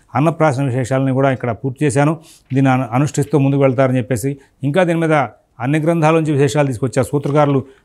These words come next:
ఆశ్వలాయనుడు, బోధాయనుడు చెప్పినటువంటి షష్ఠే మాస చిన్నప్రాసనం కార్యం అనేటువంటి వాక్యాలతో సహా తీసుకొచ్చి ఇక్కడ చెప్పాను. దీనికి విద్యామాధవ్యంలోవి, జ్యోతిర్-, ఆ, జ్యోతిర్గణితంలోవి, ఆ, అలాగే, ఆ, జ్యోతిర్ నిబంధనలోవి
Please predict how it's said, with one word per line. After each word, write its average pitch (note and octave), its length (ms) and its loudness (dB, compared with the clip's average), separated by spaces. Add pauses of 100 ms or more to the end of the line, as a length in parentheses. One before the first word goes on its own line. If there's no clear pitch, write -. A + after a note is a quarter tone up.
(100)
ఆశ్వలాయనుడు, D3+ 520 0
బోధాయనుడు C#3+ 480 0
చెప్పినటువంటి C#3 560 0 (280)
షష్ఠే D3+ 320 2
మాస D3+ 300 0
చిన్నప్రాసనం C#3+ 520 -2
కార్యం C3+ 260 0
అనేటువంటి B2+ 340 -2
వాక్యాలతో B2+ 400 -2
సహా A#2 140 -2
తీసుకొచ్చి B2 280 -4
ఇక్కడ A#2+ 160 -2
చెప్పాను. A2+ 340 -2 (500)
దీనికి C3 240 2
విద్యామాధవ్యంలోవి, C#3 920 2
జ్యోతిర్-, C3+ 520 0 (380)
ఆ, A2 920 0 (340)
జ్యోతిర్గణితంలోవి, C#3 800 2 (320)
ఆ, B2+ 40 0
అలాగే, B2 520 2 (100)
ఆ, A2 460 -2 (440)
జ్యోతిర్ D3 260 4
నిబంధనలోవి D3 640 -2